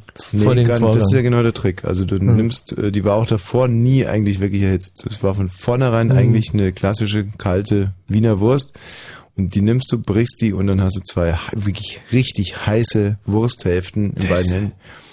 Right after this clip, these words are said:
Speaker 1: Brauchst nur noch Senf <clears throat> und dann geht das,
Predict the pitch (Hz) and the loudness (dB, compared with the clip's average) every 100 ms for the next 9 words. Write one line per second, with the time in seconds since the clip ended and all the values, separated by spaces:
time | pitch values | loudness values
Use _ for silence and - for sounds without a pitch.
0 | - - - _ 85 101 110 113 113 107 | -20 -20 -20 _ -2 -2 0 0 0 -2
1 | - 104 117 147 - - - - - 180 | -2 0 2 0 -4 -10 -10 -4 4 6
2 | 165 127 110 101 104 107 92 95 95 | 6 2 2 2 2 2 0 -2 -2